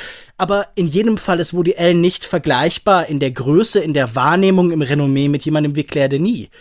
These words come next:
Ich persönlich finde Woody Allen nicht wahnsinnig spannend und Claire Denis ist dafür eine meiner absoluten Lieblingsfilmemacherinnen. Aber es ist ja nun auch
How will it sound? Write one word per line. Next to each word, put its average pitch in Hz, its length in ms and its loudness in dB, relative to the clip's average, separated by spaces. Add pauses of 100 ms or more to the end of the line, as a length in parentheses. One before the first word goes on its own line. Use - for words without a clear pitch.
(180)
Ich - 420 -8
persönlich 123 640 -4
finde 110 280 -8
Woody 139 220 -2
Allen 127 160 -4
nicht 131 220 -4
wahnsinnig 131 400 -2
spannend 147 400 -2 (320)
und 160 140 -10
Claire 147 260 0
Denis 147 440 0
ist - 180 -4
dafür 156 280 -4
eine 143 200 0
meiner 135 240 -2
absoluten 143 500 -6
Lieblingsfilmemacherinnen. 135 1300 -4 (460)
Aber 160 360 -2 (640)
es 202 140 -8
ist 247 120 -4
ja 208 160 4
nun 185 240 2
auch 175 460 2